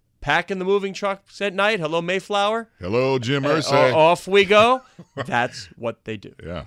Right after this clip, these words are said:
Speaker 2: that was, but that move, though, from the Baltimore Colts to the Indianapolis, that was, that was just mean.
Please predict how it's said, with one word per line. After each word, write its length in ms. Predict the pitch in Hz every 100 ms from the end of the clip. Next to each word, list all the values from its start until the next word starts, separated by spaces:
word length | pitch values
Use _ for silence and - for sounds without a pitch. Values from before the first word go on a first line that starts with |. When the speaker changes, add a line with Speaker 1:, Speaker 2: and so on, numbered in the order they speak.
| _
Speaker 2:
that 300 | - 95 104
was, 260 | 107 98 -
but 300 | 85 92 92
that 200 | 147 131
move, 300 | 123 120 92
though, 340 | 95 92 82
from 360 | 76 95 85 78
the 180 | 76 71
Baltimore 720 | 69 113 127 107 98 90 78
Colts 540 | - 69 67 - - _ _ -
to 240 | 85 73
the 160 | 67 87
Indianapolis, 720 | 95 80 90 101 85 71 - - -
that 260 | 127 190
was, 300 | 113 90 67 -
that 280 | 104 123
was 200 | 85 69
just 420 | 62 69 65 - _ _ _ _ _ -
mean. 320 | 95 80